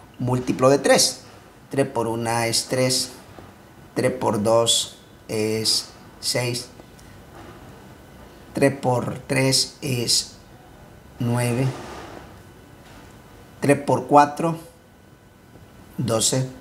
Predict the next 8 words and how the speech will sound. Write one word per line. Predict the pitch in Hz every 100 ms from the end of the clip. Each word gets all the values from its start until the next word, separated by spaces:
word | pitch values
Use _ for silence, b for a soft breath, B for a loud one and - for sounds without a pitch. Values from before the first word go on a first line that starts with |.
| - - - - -
Tres | 131 139
por | - 117
cinco, | - 135 131 - 135 127 - -
quince. | - 156 165 160 - 165 - - - -
Y | 139
dejémoslo | 139 127 127 120 113
hasta | 113 - 110
ahí. | -